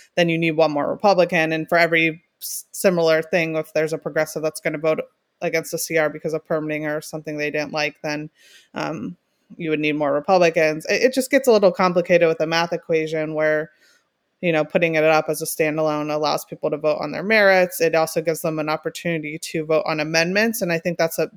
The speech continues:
one of the main reasons they wanna do as a standalone is there are some Republicans suggesting they might be willing to vote for it if they get some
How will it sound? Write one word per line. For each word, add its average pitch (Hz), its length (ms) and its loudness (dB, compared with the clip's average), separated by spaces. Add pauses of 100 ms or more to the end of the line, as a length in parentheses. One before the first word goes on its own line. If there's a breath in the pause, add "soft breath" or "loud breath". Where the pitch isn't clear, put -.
one 175 220 2
of 160 80 -4
the 160 40 -2
main 160 280 0
reasons 165 320 -4
they 160 100 0
wanna 156 220 -4
do 156 180 -2
as 156 140 -6
a 156 60 -4
standalone 156 640 -6 (440 soft breath)
is 170 200 2
there 151 160 2
are 156 180 4
some 147 560 -4 (220)
Republicans 160 720 0
suggesting - 1200 -2
they 156 100 -4
might 160 260 0
be 160 120 -2
willing 156 320 0
to 165 160 -10
vote 156 280 -2
for 151 160 0
it 151 140 0
if 160 120 -8
they 156 100 -4
get - 240 -6
some 156 300 -10